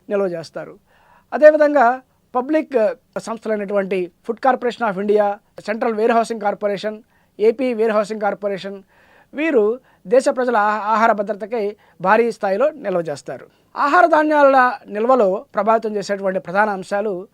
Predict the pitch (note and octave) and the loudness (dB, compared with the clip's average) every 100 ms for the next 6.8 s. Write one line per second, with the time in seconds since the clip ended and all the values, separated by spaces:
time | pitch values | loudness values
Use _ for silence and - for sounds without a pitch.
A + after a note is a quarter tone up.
0 | _ _ _ _ - F3+ A3+ G3 F#3 F#3+ | _ _ _ _ -10 -8 -4 -2 2 2
1 | F#3 F#3+ - _ _ _ _ F3 G3+ G3 | 0 -4 -8 _ _ _ _ -10 -4 -4
2 | - G3+ F#3+ F#3 F#3 F#3 - _ - F#3+ | -4 -4 -2 -2 -2 -4 -6 _ -10 -6
3 | G#3 F3+ F#3+ F#3 F#3+ G3 - F#3+ G3 F#3+ | -4 -2 -2 -2 -8 -12 -8 -2 -2 0
4 | F#3 F#3 F#3 - _ _ - F#3+ G3+ G#3 | 0 -2 -6 -10 _ _ -6 -2 -2 -2
5 | F#3+ F#3+ A3 _ - F#3 - G#3 F#3 G#3 | -4 -6 -10 _ -10 -8 -4 -4 -4 -6
6 | - D3 E3 F#3+ G3 F#3+ F#3 G3 | -14 -14 -10 -6 -2 -2 -2 -6